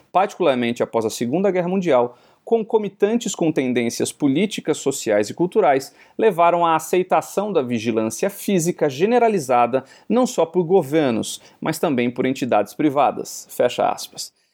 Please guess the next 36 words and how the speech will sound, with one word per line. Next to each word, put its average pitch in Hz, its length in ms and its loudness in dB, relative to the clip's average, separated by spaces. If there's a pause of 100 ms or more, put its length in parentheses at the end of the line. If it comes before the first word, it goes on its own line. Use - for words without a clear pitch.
(340)
Esse 151 160 0
é - 20 0
um 208 60 -2
parágrafo 160 460 2
excelente 156 600 0
de 151 80 0
um 165 80 2
livro 117 360 0
excelente, 160 960 2 (220)
escrito - 420 -2
por 151 120 0
um 151 60 0
pesquisador 143 760 0
da 123 80 2
Universidade 107 680 -2
de 110 140 -8
Chicago 120 580 0
chamado 113 360 -2
Lawrence 151 560 2
Capello. 120 600 0 (300)
O 139 80 2
livro 180 260 4
chama-se 156 640 0 (220)
None 220 300 2
of 175 180 0
Your 175 120 6
Damn 160 280 0
Business, 120 680 0
Privacy 131 600 2
in 127 60 4
the 120 100 2
United 117 340 2
States - 540 -2
from - 200 -4
the 120 100 2
Gilded 113 520 0